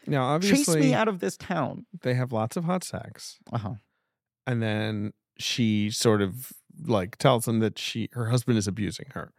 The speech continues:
Speaker 2: Yes.
Speaker 1: And
Speaker 2: He
Speaker 1: that is
Speaker 2: sees the
Speaker 1: ostensibly
Speaker 2: bruises.
Speaker 1: why he's, right,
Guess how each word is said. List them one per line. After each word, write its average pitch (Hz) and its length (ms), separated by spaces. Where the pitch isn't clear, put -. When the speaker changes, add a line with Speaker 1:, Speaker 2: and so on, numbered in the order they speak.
Speaker 2:
Yes. - 380
Speaker 1:
And 123 100
Speaker 2:
He - 80
Speaker 1:
that 143 60
is 151 80
Speaker 2:
sees 131 220
the - 40
Speaker 1:
ostensibly 180 460
Speaker 2:
bruises. 123 120
Speaker 1:
why 123 260
he's, 110 520
right, 87 200